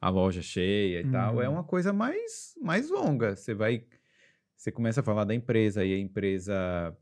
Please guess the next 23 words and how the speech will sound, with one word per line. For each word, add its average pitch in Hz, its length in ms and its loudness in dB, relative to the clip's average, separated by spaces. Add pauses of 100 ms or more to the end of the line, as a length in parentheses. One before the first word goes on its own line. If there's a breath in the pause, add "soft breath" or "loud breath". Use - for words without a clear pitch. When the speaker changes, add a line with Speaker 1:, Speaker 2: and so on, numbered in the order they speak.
(140)
Speaker 1:
aí 117 440 2 (120)
o 117 180 -16
seu 147 240 4
ouvinte, 107 560 2
né, 87 220 -6 (360)
cria 101 640 0
uma 92 140 -8
conexão 92 440 -6
com 98 160 -8
você, 113 420 -6
começa 90 360 -10
a - 20 -20
confiar 90 320 -6
em 87 60 -4
você, 104 680 -4
aí, 101 360 -2 (520)
aí 92 120 -8
da 90 140 0
cidadania 92 460 0
italiana 95 540 0
vai 98 140 0
chegar 104 440 -2
um, 104 40 -6